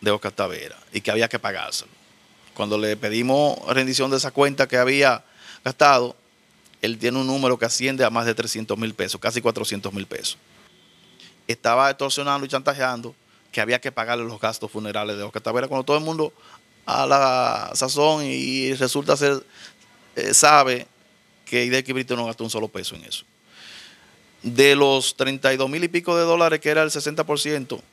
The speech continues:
que le correspondía al niño, nos entrega veintiocho mil y pico de dólares de una cuenta que le voy a proveer el cheque que no la dio, donde Brian Mejía se lo depositó a él, y él se descuenta el cincuenta por ciento de los gastos funerales de Oscar Tavera,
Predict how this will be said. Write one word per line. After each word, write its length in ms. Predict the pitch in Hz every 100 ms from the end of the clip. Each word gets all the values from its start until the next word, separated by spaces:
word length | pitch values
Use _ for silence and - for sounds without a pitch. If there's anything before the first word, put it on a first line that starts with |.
| _ _ _ -
que 60 | 127
le 100 | 127
correspondía 420 | 127 127 131 147
al 80 | 147
niño, 360 | 160 143 139 - _ 117
nos 180 | 117
entrega 340 | 117 117 123 139
veintiocho 360 | 131 127 120 120
mil 160 | 123
y 40 | 131
pico 220 | 135 127
de 80 | 131
dólares 360 | 135 127 139 - -
de 100 | 113
una 140 | 123
cuenta 260 | 123 127 127
que 60 |
le 80 | 120
voy 120 | 113
a 60 | 120
proveer 320 | 120 120 120
el 80 | 123
cheque 300 | 127 123 110
que 60 | 113
no 80 | 120
la 80 |
dio, 180 | 127 120 - - - - -
donde 200 | - 113
Brian 260 | 107 113 120
Mejía 200 | 123 131
se 80 | 131
lo 60 |
depositó 360 | 127 127 135 143
a 100 | 151
él, 140 | 156 - - - - - - - -
y 100 | 120
él 80 | 135
se 120 | 143
descuenta 440 | 151 147 151 147 135
el 80 | 131
cincuenta 380 | 127 131 139
por 160 | 139 131
ciento 220 | 139 131
de 60 | 123
los 60 |
gastos 240 | 123 120 123
funerales 380 | 127 123 123 117
de 60 |
Oscar 180 | 113 120
Tavera, 400 | 120 120 120 120